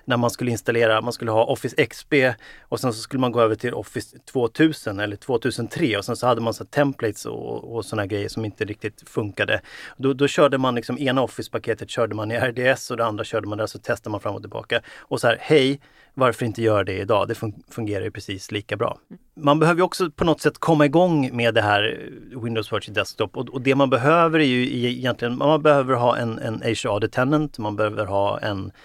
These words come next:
Azure Subscription egentligen för att kunna skapa kapacitetstjänsten egentligen som de här session host, eh, burkarna, eh, levererar. Och så behöver man, man ju vara rätt licensierad.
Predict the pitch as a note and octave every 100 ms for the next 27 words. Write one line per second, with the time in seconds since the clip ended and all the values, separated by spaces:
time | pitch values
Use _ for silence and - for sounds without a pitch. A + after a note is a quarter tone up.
0 | - G#2 - G#2 - G2+ - B2+ - C3+
1 | C#3 D#3 B2 A2 A#2+ A2 A2 G#2 - G#2
2 | G2+ - - A2 G2 - F#2+ F#2+ F#2 -
3 | A#2+ A2 - G#2 G#2+ - G2 F2 - C#3+
4 | A#2+ - B2 A#2+ A2 A2 G#2+ A2+ - A2
5 | A2+ G#2+ - - - - - A#2 - _
6 | - A2+ - A2 A2 A2 - A#2+ G#2+ G#2+
7 | G#2 G#2+ A2 A2 B2+ - - - - -
8 | D#3 - C#3 B2 A#2+ A#2 A#2 A2 A#2+ -
9 | A#2+ A#2 A2 G2+ G2 - G#2 G2+ - -
10 | G2+ G2 - C3 A#2 G#2